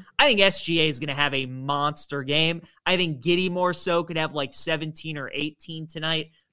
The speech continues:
But I think Josh Giddey under points is also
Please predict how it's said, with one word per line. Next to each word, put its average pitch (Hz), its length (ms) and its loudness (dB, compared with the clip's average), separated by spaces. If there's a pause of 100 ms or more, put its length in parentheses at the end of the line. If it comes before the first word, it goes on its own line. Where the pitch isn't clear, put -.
But 175 80 2
I 196 80 6
think 226 200 -2
Josh 170 340 0
Giddey 170 380 -8
under 147 260 -4
points 127 480 -10
is 131 220 -8
also 135 580 -2